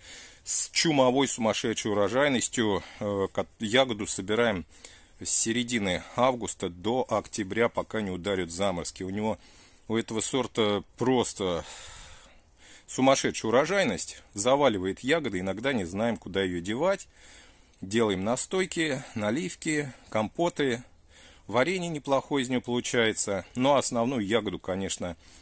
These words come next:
замораживаем, потому что обработать всё там в какие-то закрутки — это нереально, слишком её много с этого сорта получается. Э, с небольшой кислинкой ягода средних размеров, около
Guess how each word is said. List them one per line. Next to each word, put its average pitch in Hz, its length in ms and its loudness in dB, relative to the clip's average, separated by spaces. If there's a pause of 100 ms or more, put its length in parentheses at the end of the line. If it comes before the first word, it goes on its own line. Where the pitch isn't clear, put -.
(120)
замораживаем, 101 760 0
потому 90 340 -6
что - 200 -8
обработать 98 600 -2
всё - 340 -2
там 82 400 -6
в - 60 -18
какие-то 90 540 -8 (440)
закрутки — 98 680 -6
это 85 260 -8
нереально, 92 640 -2
слишком 92 400 -8
её 92 260 -2 (180)
много 98 320 -4
с - 120 -4
этого 87 260 -8
сорта - 380 -8
получается. 104 680 -2 (600)
Э, 123 200 4
с - 120 0
небольшой 147 440 4
кислинкой 131 560 -2
ягода 180 460 0
средних 110 480 2
размеров, 151 640 2
около 113 640 2